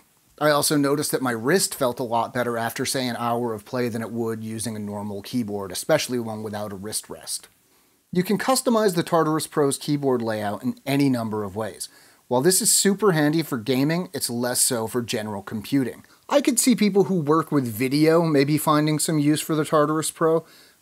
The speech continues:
but it's not gonna help you much if you're working with Excel spreadsheets. Yeah, this is a very niche product, but you probably knew that already.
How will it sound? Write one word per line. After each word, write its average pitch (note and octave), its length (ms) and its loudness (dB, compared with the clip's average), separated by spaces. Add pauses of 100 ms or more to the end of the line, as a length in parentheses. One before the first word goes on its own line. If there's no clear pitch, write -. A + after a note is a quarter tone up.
(100)
but D#3+ 180 6
it's D#3+ 180 2
not F#3+ 160 4
gonna D#3+ 160 4
help C#3+ 280 2
you C3+ 100 4
much A#2 340 -2
if B2 200 -2
you're B2 120 2
working A#2 400 -2
with G#2+ 140 -2
Excel A2 380 -2
spreadsheets. - 800 -8 (640)
Yeah, A3+ 400 4
this F3+ 240 0
is E3+ 80 -2
a D#3 60 0
very D3+ 360 4
niche B2+ 380 0
product, A#2 480 0
but D#3 100 -6
you D#3+ 100 -4
probably F3+ 280 0
knew C3+ 220 2
that G2 180 -2
already. D#2+ 480 -16